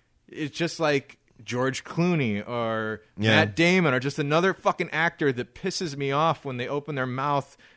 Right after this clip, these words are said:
Speaker 1: beyond what they're really good at because they feel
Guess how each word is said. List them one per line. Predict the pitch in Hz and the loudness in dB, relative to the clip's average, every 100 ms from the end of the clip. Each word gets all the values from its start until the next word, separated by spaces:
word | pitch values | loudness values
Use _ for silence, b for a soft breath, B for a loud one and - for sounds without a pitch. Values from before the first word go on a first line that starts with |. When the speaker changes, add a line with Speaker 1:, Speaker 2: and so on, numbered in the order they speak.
| _ | _
Speaker 1:
beyond | 165 165 156 160 160 143 | -2 2 4 6 4 2
what | 135 151 - | 0 -2 0
they're | 127 | -2
really | 123 156 143 | 0 0 0
good | 123 160 | 0 2
at | 170 135 | 2 0
because | 135 - 127 120 b b b | -4 -4 -4 -4 b b b
they | 151 | -2
feel | 147 - - 302 247 151 127 | -2 -6 -4 2 4 4 2